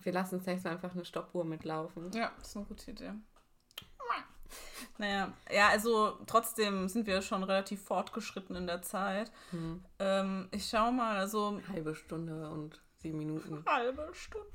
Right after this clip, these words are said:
Speaker 2: ja, hast recht. Ja, okay, das geht, ja. Ähm, genau. Ja, ich würd sagen, der Leg Day, das war eigentlich schon, äh, das war schon <laughs> das Spektakulärste, diese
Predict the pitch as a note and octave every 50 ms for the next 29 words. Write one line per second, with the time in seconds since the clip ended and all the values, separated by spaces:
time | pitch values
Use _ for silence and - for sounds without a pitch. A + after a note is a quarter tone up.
0 | - B3+ A3 G#3+ G3+ F#3+ F#3 - - E3+ F3+ F#3 F#3+ G3+ A3+ A3+ F#3 E3 D#3+ E3
1 | - - - - - - D#3+ D#3+ - F3+ E3 E3 E3 - - - - - - -
2 | - - - - - - - - G3+ G3+ G3+ G#3 G#3 G#3 G#3 G#3 G#3 G#3 G#3+ A3
3 | A3+ - - - - - - - - - - - - - - G3 F#3+ F#3 F#3 F#3
4 | F#3+ F#3+ G3+ G3 - _ _ - F3+ F3 F#3+ F#3 - F#3+ - - F#3 G3 G3+ G3+
5 | G3+ F#3 F#3+ F#3+ G3+ - G3+ - - G3+ G3 G3 - G#3 - - G3 F#3+ - F#3+
6 | F#3+ - - F#3+ F#3 F#3 F#3 F#3 F3+ F3 - - - E3 E3 E3 E3 - - -
7 | - - - - - - A#3 B3 B3 A3+ - C#4+ A3+ C4 C#4 C4 - - - -
8 | - C#4 - - - - A#3 B3 - - - A#3 G#3+ G#3 G#3 A3+ B3 A#3+ A#3+ A3
9 | G3 G3+ G3 G3 G3 G3+ F#3+ F#3 F3+ F3 F3+